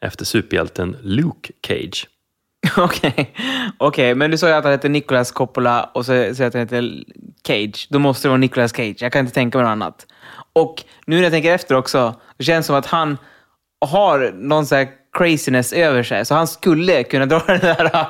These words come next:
Speaker 2: jamaicanska, eh, vad heter det, jamaicanska accentgrejen för regissören. Han, jag tror han har det historiskt vansinne. Jag gissar på Nicolas Cage.
Speaker 1: Eh, ja, jag läser en poäng han också.
Speaker 2: Mm.
Speaker 1: På en poäng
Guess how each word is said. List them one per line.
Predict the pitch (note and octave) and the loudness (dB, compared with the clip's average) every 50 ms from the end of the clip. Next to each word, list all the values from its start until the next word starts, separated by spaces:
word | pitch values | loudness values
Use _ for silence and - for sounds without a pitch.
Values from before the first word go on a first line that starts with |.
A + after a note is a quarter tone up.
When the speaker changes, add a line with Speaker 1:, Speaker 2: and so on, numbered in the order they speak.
| - - - | -8 -8 -8
Speaker 2:
jamaicanska, | - - G#3 F#3 E3+ - F3+ F3 - - D#3+ D#3 D#3 D3+ C#3+ C3 - - C#3+ C3 B2 B2 B2 A#2+ A#2+ - - - - - _ _ _ _ | -2 -2 -2 -2 0 0 -2 -2 0 2 2 2 4 2 0 -4 -4 -2 0 2 2 2 0 -2 -4 -8 -20 -20 -20 -20 _ _ _ _
eh, | - D3+ D3 D3+ | 2 4 4 6
vad | D3+ D3+ | 4 2
heter | C#3+ - D3 | 2 2 2
det, | C#3+ | 2
jamaicanska | C#3+ D3 C#3 D3 C#3+ - D3 C#3+ C#3 C3 C3 - C#3+ B2+ B2+ B2 B2 B2+ B2+ B2 - - | 2 2 2 2 0 2 2 2 2 2 0 0 0 2 2 4 4 4 2 2 0 -2
accentgrejen | C#3+ C#3+ - - D3+ C3+ C3 C3+ B2+ - - D3+ C#3+ D3+ D#3 D3+ C3 B2+ A#2+ A#2+ B2 B2 | -2 -2 0 0 2 2 2 -2 -4 -6 -6 -2 2 2 4 4 4 4 2 2 0 0
för | - C3 | 0 0
regissören. | C3 B2 C3 B2+ D3 C#3+ C3 B2 A2 F2+ - - - _ _ _ | 0 0 0 0 2 2 2 2 0 -2 -4 -8 -14 _ _ _
Han, | - D3+ D#3 | -2 0 0
jag | D3 A2 D#3+ F3 | 2 2 2 2
tror | G3+ G3 | 2 2
han | F3+ F3 | 2 2
har | F3 | 2
det | D#3 C#3 | 0 0
historiskt | C#3 - C#3+ C3+ B2+ B2+ C3 | -2 2 2 2 2 2 0
vansinne. | C3 B2+ B2+ C#3+ B2+ A#2 - - - _ - _ _ | -2 0 0 0 -2 -2 -4 -8 -10 _ -20 _ _
Jag | _ E3+ E3+ E3+ | _ 0 2 2
gissar | E3 D#3+ D#3 D3 - - | 4 2 2 0 0 -4
på | C3+ - C3+ | -2 0 0
Nicolas | B2+ B2 A#2+ B2+ A#2 - | -2 0 -2 -4 -4 -2
Cage. | - A#2+ E2 - - - _ _ _ _ _ _ _ _ _ _ - - _ _ _ _ _ _ _ _ _ _ _ _ _ | -4 -6 -6 -6 -12 -18 _ _ _ _ _ _ _ _ _ _ -20 -20 _ _ _ _ _ _ _ _ _ _ _ _ _
Speaker 1:
Eh, | G2+ G2 F#2 F2+ | -6 -4 -2 -2
ja, | F2+ F2 A2 C3 E3 E3 B2 - | -2 0 0 0 0 0 -2 -2
jag | B2 A#2+ | -2 -2
läser | A2+ A2 - F#2+ | -2 0 -2 -2
en | - A2+ G#2 F2+ | 0 0 -2 -2
poäng | - - F#2+ F#2 | -2 -2 -2 0
han | F#2 F#2 | 0 -2
också. | F2+ F2 - - G#2 - - | -2 -4 -2 -2 -2 -2 0
Speaker 2:
Mm. | C#3 D3 E3+ G#3+ G#3 - - _ _ _ _ _ - _ _ _ _ | 0 0 0 0 -2 -6 -18 _ _ _ _ _ -20 _ _ _ _
Speaker 1:
På | - | -4
en | C#3+ C#3 | -2 0
poäng | - C#3 C3 C#3 D3 | 0 0 0 -2 -4